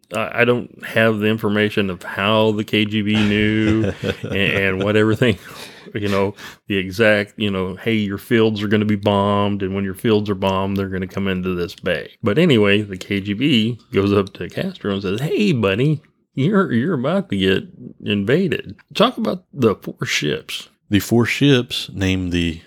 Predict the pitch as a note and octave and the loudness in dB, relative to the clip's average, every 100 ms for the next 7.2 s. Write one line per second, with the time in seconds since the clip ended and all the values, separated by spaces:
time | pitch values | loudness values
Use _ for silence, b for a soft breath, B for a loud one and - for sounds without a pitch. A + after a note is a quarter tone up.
0 | - - E2+ G#2 C#3 - C#3 E3+ - _ | -12 -6 -4 -2 -2 0 2 0 -6 _
1 | _ F#2 - F2+ A2 C3+ C3 C#3+ E3 - | _ -10 -4 2 2 2 2 2 0 -6
2 | _ - F2+ B2+ C3+ - A#2 - - - | _ -2 2 4 4 2 -2 -4 -6 -2
3 | G#2 A#2+ C#3+ D3 E3+ D3+ b b _ F#2+ | 0 0 2 2 2 -4 b b _ -2
4 | F#2+ F#2 F#3+ G#3+ - F2+ B2 - _ - | -2 0 2 0 -2 -8 -10 -12 _ -2
5 | F#2+ G2 D#3 - F2+ G2 A2 G2+ F2+ F#2 | -2 2 0 0 -4 -4 -2 0 2 2
6 | D#3 F3 G2 - E2+ A#2+ - F#2 E2+ - | 2 2 -4 -4 -4 -6 -2 -2 -2 -2
7 | C3 | 0